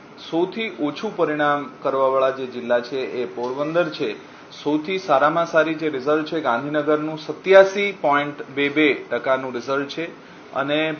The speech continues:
પોરબંદરનું જે રિઝલ્ટ છે લગભગ ચૌતેર ટકાનું, અ, પોરબંદરનું રિઝલ્ટ છે. Overall,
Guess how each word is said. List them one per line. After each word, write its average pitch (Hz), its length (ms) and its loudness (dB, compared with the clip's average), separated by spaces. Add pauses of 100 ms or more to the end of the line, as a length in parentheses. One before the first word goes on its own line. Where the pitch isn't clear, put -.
પોરબંદરનું 175 760 0
જે 170 120 -2
રિઝલ્ટ 147 380 -2
છે 160 180 -4
લગભગ 143 460 -2
ચૌતેર 143 640 0 (220)
ટકાનું, 135 600 0
અ, 120 160 -4 (120)
પોરબંદરનું 123 640 -2
રિઝલ્ટ 123 340 -4
છે. 160 120 -8 (520)
Overall, 190 500 10